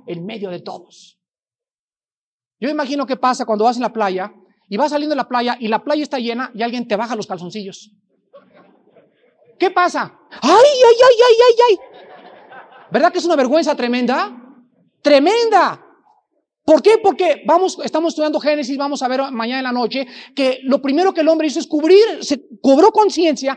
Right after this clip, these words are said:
de que estaba desnudo delante de Dios. Pues Cristo cuando estaba colgado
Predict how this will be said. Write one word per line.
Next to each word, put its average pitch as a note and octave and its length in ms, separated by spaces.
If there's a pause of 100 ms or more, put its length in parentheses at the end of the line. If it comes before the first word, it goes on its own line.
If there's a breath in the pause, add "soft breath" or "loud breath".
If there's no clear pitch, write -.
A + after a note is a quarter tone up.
(160 loud breath)
de B3 100
que A#3 60
estaba C#4+ 260
desnudo C#4+ 380
delante B3+ 320
de G3+ 140
Dios. E3 440 (640 soft breath)
Pues D#4 180
Cristo G#4 440
cuando F4+ 200
estaba D#4 260
colgado A#3+ 640